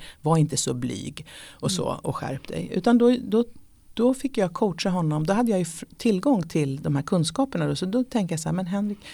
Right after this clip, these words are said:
Speaker 1: då satte vi oss ner vid köksbordet. Och så började jag liksom gå till väga på ett annat sätt. Så började vi liksom säga så här: "Ja,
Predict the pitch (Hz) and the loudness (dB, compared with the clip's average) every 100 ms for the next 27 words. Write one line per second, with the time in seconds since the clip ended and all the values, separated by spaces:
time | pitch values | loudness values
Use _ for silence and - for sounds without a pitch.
0 | - - - 202 262 - 254 269 160 147 | -20 -18 -4 2 2 2 -2 0 0 0
1 | 175 - - 277 - - - - - - | -4 -6 -4 -2 -2 -8 -12 -20 -20 -20
2 | - - 185 233 214 254 220 196 180 180 | -20 -6 0 2 4 6 6 6 4 2
3 | 170 180 165 180 165 - - 180 160 160 | 0 -2 0 0 -2 -2 -4 -2 -2 -4
4 | - - 170 160 160 180 180 170 170 233 | -12 -4 2 2 2 0 0 0 0 -2
5 | 156 - 196 220 220 190 185 160 160 156 | 0 -4 -2 -2 -2 -2 0 -2 -2 -4
6 | 135 - - - 175 196 202 | -4 -8 -10 -8 -4 -2 -4